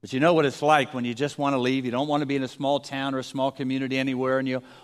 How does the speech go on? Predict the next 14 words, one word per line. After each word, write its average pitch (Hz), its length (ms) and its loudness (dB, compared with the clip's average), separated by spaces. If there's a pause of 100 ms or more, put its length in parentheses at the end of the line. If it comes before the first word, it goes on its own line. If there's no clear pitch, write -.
want 127 180 0
to 147 60 2
go 131 180 -2
off 135 240 4
and 113 100 -6
do 113 80 -4
your 127 240 0
own 127 220 -2
thing. 113 380 -6 (1120)
What's 156 160 -4
fascinating 208 640 4
about 147 320 2
this 147 260 2
one, 90 240 -6